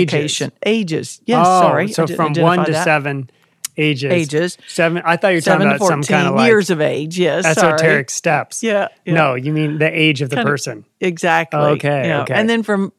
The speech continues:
Speaker 1: fourteen years of age to twenty-one, you connect them to the father. And again, it can be the
Speaker 2: Hmm.
Speaker 1: divine male aspect,
Speaker 2: Mm-hmm.
Speaker 1: um, in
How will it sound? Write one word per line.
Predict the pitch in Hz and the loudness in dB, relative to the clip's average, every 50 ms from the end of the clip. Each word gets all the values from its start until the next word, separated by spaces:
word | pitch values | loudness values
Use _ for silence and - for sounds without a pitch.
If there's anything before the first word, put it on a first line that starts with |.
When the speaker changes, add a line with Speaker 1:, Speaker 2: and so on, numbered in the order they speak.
| _ 202 | _ -18
Speaker 1:
fourteen | - - 240 240 233 220 - 220 208 202 202 | -2 2 2 2 2 2 -2 -2 -2 0 2
years | 190 185 170 156 | 2 2 2 0
of | 156 | 0
age | 160 147 151 156 160 - - _ | -2 -2 -2 -4 -6 -10 -16 _
to | - 196 185 175 156 - - _ _ | -4 -2 -2 -2 -2 -4 -10 _ _
twenty-one, | - 262 285 262 240 220 240 220 180 156 156 180 190 - - - - - - - _ - | -4 -2 0 0 2 2 4 2 2 2 0 -4 -8 -10 -12 -20 -20 -20 -20 -20 _ -4
you | 208 214 208 202 196 190 185 175 - - | -2 0 2 2 2 0 0 -2 -4 -4
connect | - 220 202 196 - - _ | -2 0 0 0 0 -2 _
them | - 185 180 175 175 | -4 -4 -2 -2 -4
to | - - 208 196 190 180 175 175 170 165 | -4 -2 0 2 2 2 2 2 0 -2
the | 165 - 160 | -4 -8 -6
father. | - - 294 320 254 - 139 147 | -2 2 2 4 4 2 0 -2
And | 170 | -4
again, | 196 214 269 285 269 | -4 -2 -2 0 0
it | 220 - - | -2 -2 -4
can | - 220 202 196 | -2 -2 -2 0
be | 208 190 | -2 -2
the | 175 180 | -2 0
Speaker 2:
Hmm. | 147 | 0
Speaker 1:
divine | 170 160 170 175 175 175 170 170 165 165 165 165 165 170 | 0 0 0 0 0 0 0 0 0 -2 -2 -2 -2 -2
male | 170 170 165 160 156 156 156 - - | 0 0 2 2 2 0 0 -4 -6
aspect, | - 156 147 147 175 - - - 117 - - - 143 | -4 -4 -4 -4 -6 -8 -8 -6 -6 -6 -6 -8 -8
Speaker 2:
Mm-hmm. | - 127 131 135 170 | -6 -6 -6 -4 -2
Speaker 1:
um, | 160 156 151 151 143 143 143 147 143 - _ _ _ _ _ _ _ _ | -2 -2 -2 -2 -4 -6 -8 -10 -10 -14 _ _ _ _ _ _ _ _
in | 196 190 175 170 165 160 156 156 151 - | -2 0 0 0 -2 -2 -4 -4 -6 -8